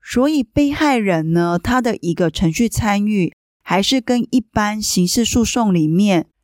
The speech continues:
被害人的程序参与还是有差别。相较来讲，他的权益保障是比较限缩的。那整个少年事件处理法的一个立法精神，到底是不是像这次因为发生这个瞩目案件之后，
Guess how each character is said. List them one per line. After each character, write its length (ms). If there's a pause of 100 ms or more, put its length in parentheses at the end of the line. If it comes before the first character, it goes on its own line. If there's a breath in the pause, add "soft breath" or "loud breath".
(160)
被 160
害 200
人 220
的 100
程 240
序 160
参 320
与 200
还 200
是 200
有 180
差 320
别。 400 (400)
相 300
较 140
来 200
讲， 240
他 160
的 140
权 280
益 140
保 240
障 320
是 160
比 140
较 160
限 260
缩 320
的。 300 (460)
那 200
整 440
个 420
少 240
年 120
事 200
件 200
处 280
理 180
法 220
的 160
一 80
个 160
立 180
法 160
精 260
神， 400 (400)
到 160
底 160
是 200
不 40
是 140
像 260
这 160
次 360
因 160
为 100
发 240
生 240
这 100
个 200
瞩 180
目 160
案 240
件 180
之 200
后， 360